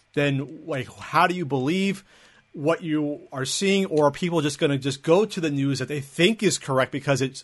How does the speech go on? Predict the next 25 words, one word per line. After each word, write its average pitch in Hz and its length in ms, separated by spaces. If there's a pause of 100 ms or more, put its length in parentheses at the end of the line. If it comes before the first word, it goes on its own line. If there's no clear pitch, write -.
(140)
supports 147 520
their 117 160
side? 120 500 (500)
And 139 760
like 147 140
I 135 40
said, 147 180
we're 190 140
in 175 60
a 135 40
dangerous 147 360
spot 147 220
right 143 100
now. 123 180
That's 170 160
where 170 100
I 147 60
think 143 300 (600)
major 143 380
news 143 220
organizations 131 480
have 156 300
to 151 80
be 120 160
supported, 107 580